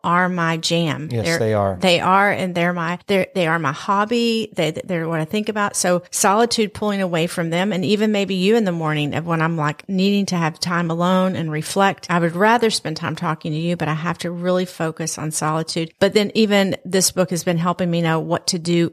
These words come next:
Speaker 1: in that time of solitude. There's a lot of applicable things I'm learning from it, but that's the one thing I'm taking away right now.
Speaker 2: That's great. I'll have to add that to my reading list.
Speaker 1: What about you? What are you reading?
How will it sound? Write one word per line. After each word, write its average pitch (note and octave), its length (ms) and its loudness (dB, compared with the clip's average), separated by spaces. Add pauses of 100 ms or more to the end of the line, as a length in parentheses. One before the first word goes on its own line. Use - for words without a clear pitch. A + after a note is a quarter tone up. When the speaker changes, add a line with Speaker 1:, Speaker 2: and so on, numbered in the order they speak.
Speaker 1:
in F#3 260 2
that E3 200 -2
time C#3+ 300 -4
of D3+ 120 -6
solitude. D3+ 640 -2
There's G#3+ 180 0
a A#3+ 80 4
lot G3+ 400 4
of G#3 260 2
applicable F#3+ 520 -4
things F3 340 -4
I'm E3+ 120 -2
learning F#3 300 0
from G3+ 200 0
it, F#3 120 0
but E3+ 140 -2
that's - 300 0
the F#3 120 0
one E3+ 200 -2
thing D#3+ 180 -4
I'm D#3 120 -4
taking D3+ 280 -6
away C#3+ 220 -6
right - 200 -6
now. F#2 300 -10
Speaker 2:
That's B2 160 -2
great. A#2+ 220 2
I'll - 80 -8
have G#2+ 120 -2
to - 120 -2
add G2+ 160 2
that F#2+ 200 0
to - 120 -2
my G2+ 140 4
reading F#2 440 2
list. - 380 -6 (320)
Speaker 1:
What G#3+ 160 2
about G#3 280 0
you? E3+ 180 2
What F#3 140 4
are F#3+ 40 0
you F3+ 200 0
reading? D3+ 440 -2